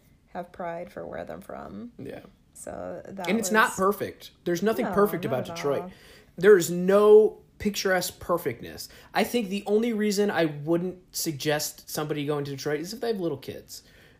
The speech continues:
Speaker 2: Maybe it's not the right place for little babies to travel.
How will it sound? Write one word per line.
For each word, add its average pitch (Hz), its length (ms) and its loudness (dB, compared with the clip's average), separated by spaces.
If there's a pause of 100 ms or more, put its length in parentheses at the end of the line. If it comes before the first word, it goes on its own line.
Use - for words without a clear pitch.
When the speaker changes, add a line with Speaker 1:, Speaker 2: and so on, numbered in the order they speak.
Speaker 2:
Maybe 202 640 4
it's - 200 -2
not 165 340 0
the 160 80 0
right 143 280 -2
place 131 340 -6
for 127 180 -8
little 139 260 -2
babies 113 640 -8
to 127 100 -10
travel. 95 540 -10